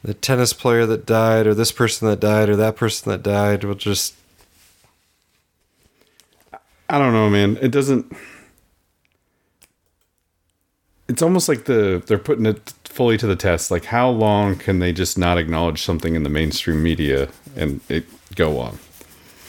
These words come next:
Speaker 1: Yeah. And then they will, <clears throat> they're planning on just making it a, back into, or just keeping it as a conspiracy theory, right? Like, ten years from now, it'll be the way they treat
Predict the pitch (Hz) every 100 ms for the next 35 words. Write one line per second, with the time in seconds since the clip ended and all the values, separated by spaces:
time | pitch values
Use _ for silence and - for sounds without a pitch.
0 | - 120 95 - - - - _ _ _
1 | _ _ _ _ 131 117 107 131 131 123
2 | 120 113 117 117 110 110 - - 117 -
3 | - - - - - - _ _ _ _
4 | _ _ _ _ _ _ _ _ - 113
5 | 104 - 135 156 143 110 104 104 104 -
6 | - - 120 110 120 113 107 110 - -
7 | _ _ 113 117 - 123 117 113 113 110
8 | 104 - 117 - - 139 139 123 120 113
9 | 110 107 98 - 139 147 - 85 82 85
10 | 87 90 107 - _ _ _ _ _ _
11 | - 95 - 127 120 139 - 107 98 95
12 | 98 - - - - 123 120 123 113 110
13 | 113 107 107 - - 117 -